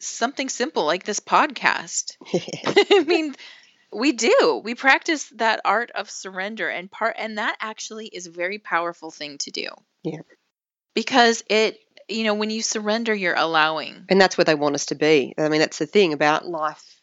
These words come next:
Speaker 2: here is we are going to always come across things that are going to feel good and things that are not gonna feel so good. And those that really suffer are the ones that are constantly trying to f-,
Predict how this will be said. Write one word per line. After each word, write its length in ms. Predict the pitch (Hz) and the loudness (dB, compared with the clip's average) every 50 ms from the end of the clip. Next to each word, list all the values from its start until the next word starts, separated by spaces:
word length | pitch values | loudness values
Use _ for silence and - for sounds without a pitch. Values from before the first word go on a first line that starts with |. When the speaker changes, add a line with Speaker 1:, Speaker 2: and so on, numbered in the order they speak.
| _ _ _ _ | _ _ _ _
Speaker 2:
here 320 | - - 233 247 - - 175 | -10 -6 -4 -4 -4 -4 -2
is 360 | - 165 165 165 160 - - - _ _ _ _ _ _ _ _ _ _ - | -2 0 0 0 -2 -4 -10 -20 _ _ _ _ _ _ _ _ _ _ 2
we 120 | 208 226 | 4 6
are 60 | 226 220 | 6 6
going 340 | 185 202 202 214 220 220 214 | 4 2 2 2 2 2 0
to 60 | 185 | -2
always 560 | - - 185 202 214 220 208 185 170 160 - | -4 -4 -4 -2 -2 0 0 -2 -2 -4 -6
come 220 | - - 185 175 | -10 -8 -6 -4
across 500 | 170 165 - - - 165 147 151 - - - | -4 -6 -6 -6 -4 -4 -4 -4 -6 -10 -14
things 440 | _ - 175 170 170 170 165 160 - | _ -6 -6 -4 -4 -6 -6 -8 -6
that 100 | 160 160 | -4 -4
are 60 | 160 | -4
going 320 | 156 160 156 151 147 151 | -2 0 0 0 0 -2
to 80 | 151 151 | -4 -6
feel 240 | - - 185 165 156 | -4 -2 -2 -2 -2
good 320 | 156 - 196 220 269 269 | -2 0 2 2 2 2
and 160 | 262 233 - - | 0 -2 0 2
things 180 | 196 202 208 | 2 2 2
that 120 | 226 233 226 | 2 0 0
are 40 | |
not 160 | 226 226 220 - | 0 -2 -2 -2
gonna 180 | 185 185 170 | -4 -4 -4
feel 240 | 170 - 208 214 233 | -2 0 2 2 2
so 280 | 220 - - 156 156 151 | 0 0 0 0 0 0
good. 260 | - 151 - 160 - _ _ _ _ _ _ _ _ - | -2 -4 -6 -6 -10 _ _ _ _ _ _ _ _ 0
And 200 | 185 175 180 160 | 0 0 2 4
those 440 | 180 185 202 214 214 226 220 - | 4 6 8 8 6 6 4 2
that 160 | - 202 - 180 | 0 -2 0 0
really 280 | 175 190 196 190 175 165 | 0 2 2 2 0 -2
suffer 440 | - - - 202 208 220 - - | -4 -2 0 0 0 0 0 0
are 220 | 156 147 - 165 160 | 0 2 2 0 -2
the 100 | 165 170 | -2 -4
ones 540 | 160 160 170 170 170 175 180 180 175 - - | -4 -4 -4 -2 -2 -2 -4 -4 -8 -8 -2
that 260 | 175 165 160 - - - | -2 0 0 -2 -4 -8
are 520 | 160 156 156 151 151 151 151 147 147 147 _ _ _ | -6 -4 -4 -2 -2 -2 -2 -4 -4 -6 _ _ _
constantly 480 | - - - 220 220 - - - 180 180 | -12 -2 -2 -2 -2 -2 -4 -2 -2 -2
trying 560 | 175 - - - 202 196 190 185 180 180 180 | -2 -2 -4 0 2 4 4 4 4 2 0
to 80 | 180 170 | -2 -6
f-, 280 | - - - - - | -14 -16 -20 -20 -20